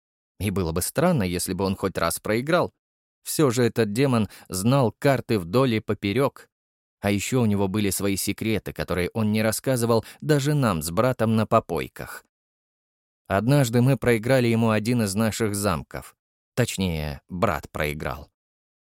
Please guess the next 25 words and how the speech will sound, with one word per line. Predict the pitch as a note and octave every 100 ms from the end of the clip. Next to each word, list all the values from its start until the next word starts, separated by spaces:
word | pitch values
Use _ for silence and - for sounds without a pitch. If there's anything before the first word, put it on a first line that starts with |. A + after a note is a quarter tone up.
| _
И | B2
потом | B2+ F3+ A3+ G#3+
он | G3
зарёкся | D3 F#3 D3 B2+ - - G#2+
пить | - F3+ G3+ B2
и | A2
играть | G2 A2+ D#3+
с | -
ним | G#2+ A2+
наедине. | B2 A2+ G2 F#2+ E2+ D2+ D2+ _ _ _ _ _
Всё | - - F#2+
же | B2 A#2
демонам | G#2+ C#3+ C3 A#2+ A2+
не | A2+
доверяли | A2 G#2+ A2+ B2+
даже | A2+ A#2 A2
демоны. | A2+ A2+ D3+ G#2+ B1+ - _ _ _ _
Да | C3 D3+
и | D3 D3+
игры | B2+ A#2+ B2
в | -
карты | D#3 G#2+ - D#2+ - -
придумали | - C#3 C3 B2 A#2+
не | A#2
мы, | A2+ D#3+